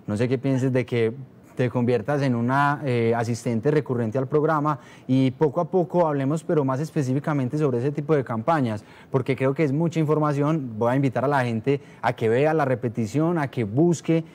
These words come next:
en internet estos términos, e-, esta información que nos estás dando, para que indague y conozca detalladamente cómo funciona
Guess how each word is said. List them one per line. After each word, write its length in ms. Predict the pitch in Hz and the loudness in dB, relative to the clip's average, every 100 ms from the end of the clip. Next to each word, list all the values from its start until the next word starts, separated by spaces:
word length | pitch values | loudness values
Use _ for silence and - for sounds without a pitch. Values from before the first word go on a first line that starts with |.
| - | -6
en 120 | 127 131 | 0 2
internet 500 | 120 123 117 123 139 | 2 0 0 0 0
estos 300 | 147 156 143 | 0 -4 0
términos, 480 | 160 151 160 156 | 0 2 0 0
e-, 240 | 123 123 123 | 0 0 -2
esta 180 | 113 151 | -2 -2
información 460 | 143 127 123 120 | 0 0 0 -2
que 100 | 113 | -2
nos 140 | 147 120 | -2 -2
estás 300 | 113 117 113 | -4 -6 -2
dando, 360 | 151 151 156 - - - | 0 2 0 -2 -18 -4
para 240 | 131 117 | -2 -2
que 200 | 113 127 | -2 -2
indague 500 | 120 120 123 160 151 | 0 0 2 2 2
y 100 | 147 | 0
conozca 340 | 113 127 117 151 | 0 -4 0 0
detalladamente 640 | 139 120 113 127 147 160 | 0 0 0 0 0 -2
cómo 220 | 143 165 | -2 -2
funciona 480 | 139 127 143 190 156 | 0 -2 0 0 -2